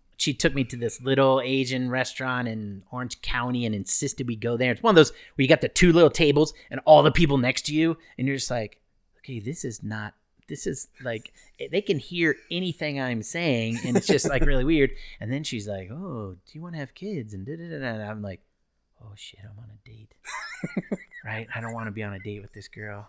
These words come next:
She's nice and all. And then later, like, it was right before I moved here, 'cause then later,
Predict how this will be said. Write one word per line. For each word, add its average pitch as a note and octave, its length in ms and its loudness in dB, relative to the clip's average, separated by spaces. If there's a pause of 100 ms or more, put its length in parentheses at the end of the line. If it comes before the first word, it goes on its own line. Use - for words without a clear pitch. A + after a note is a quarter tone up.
She's A#2+ 220 -18
nice A2+ 320 -12
and A2 100 -14
all. G#2+ 220 -16 (340)
And C#3 100 2
then C#3 160 4
later, C3+ 300 6
like, C3 180 4
it E3+ 40 4
was C#3+ 120 4
right F3+ 160 10
before D3+ 200 2
I C#3 40 4
moved B2+ 240 0
here, - 160 4
'cause G#2 180 -2
then G#2+ 140 -6
later, A2+ 360 -6